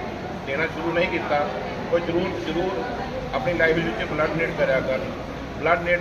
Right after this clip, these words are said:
ਕਰਨ ਨਾਲ ਇੱਕ ਤੇ ਵਿਅਕਤੀ ਤੰਦਰੁਸਤ ਰਹਿੰਦਾ ਹੈ, ਇੱਕ ਕੋਈ ਬਿਮਾਰੀ ਨੇੜੇ ਨਹੀਂ ਆਉਂਦੀ, ਦੂਸਰਾ ਮਹਾਰਾਜ ਦੀਆਂ ਬਲੈਸਿੰਗ ਮਿਲਦੀਆਂ ਹਨ। ਤੇ ਇਸ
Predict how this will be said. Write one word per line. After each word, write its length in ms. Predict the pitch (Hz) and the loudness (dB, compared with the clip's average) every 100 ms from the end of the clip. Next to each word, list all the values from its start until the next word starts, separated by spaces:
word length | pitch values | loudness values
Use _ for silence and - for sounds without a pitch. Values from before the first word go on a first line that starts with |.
| 170 | 2
ਕਰਨ 120 | 170 | 0
ਨਾਲ 200 | 175 175 | 0 0
ਇੱਕ 120 | 165 | -2
ਤੇ 300 | 185 175 175 - - - - | 0 2 2 0 -4 -6 -4
ਵਿਅਕਤੀ 260 | 143 147 175 170 | -4 -2 -2 -2
ਤੰਦਰੁਸਤ 400 | 156 151 165 180 | -2 -2 -2 0
ਰਹਿੰਦਾ 240 | 175 180 | 0 4
ਹੈ, 180 | 180 185 - - - - - 156 | 6 6 2 -6 -6 -4 -4 -2
ਇੱਕ 120 | 170 175 | -2 0
ਕੋਈ 80 | 175 | 0
ਬਿਮਾਰੀ 360 | 175 165 147 156 | 2 2 2 2
ਨੇੜੇ 280 | 156 147 139 | 0 0 -2
ਨਹੀਂ 160 | 143 | -2
ਆਉਂਦੀ, 300 | 135 117 - - - - - - - | -2 -2 -4 -4 -4 -4 -4 -4 -4
ਦੂਸਰਾ 380 | 156 - 175 180 | -4 0 4 4
ਮਹਾਰਾਜ 360 | 175 165 175 175 | 4 4 6 4
ਦੀਆਂ 180 | 180 | 4
ਬਲੈਸਿੰਗ 420 | 170 147 - 165 151 | 2 0 0 -2 -4
ਮਿਲਦੀਆਂ 320 | 120 117 120 | -4 -4 -2
ਹਨ। 160 | - - - - - - - 151 - | -4 -4 -4 -4 -6 -6 -6 -6 -4
ਤੇ 180 | 151 | -4
ਇਸ 60 | 156 | -2